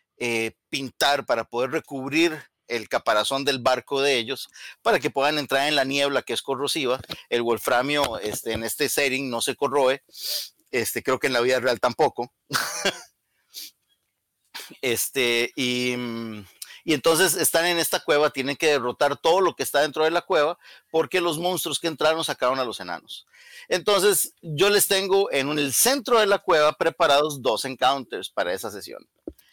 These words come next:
Cada uno de los encounters es deadly, ¿ok? En total había veintiséis bichos,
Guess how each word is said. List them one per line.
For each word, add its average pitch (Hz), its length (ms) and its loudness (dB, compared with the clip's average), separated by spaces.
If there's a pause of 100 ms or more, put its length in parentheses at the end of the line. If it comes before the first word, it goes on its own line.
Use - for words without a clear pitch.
(260)
Cada 214 340 6
uno 185 420 -2 (580)
de 117 160 -4
los 139 200 0
encounters 120 720 -4 (380)
es 104 220 -8
deadly, 160 400 -2 (640)
¿ok? 98 140 -10 (460)
En 135 180 -2
total 160 380 0
había 170 300 4
veintiséis 127 840 -2
bichos, - 600 -8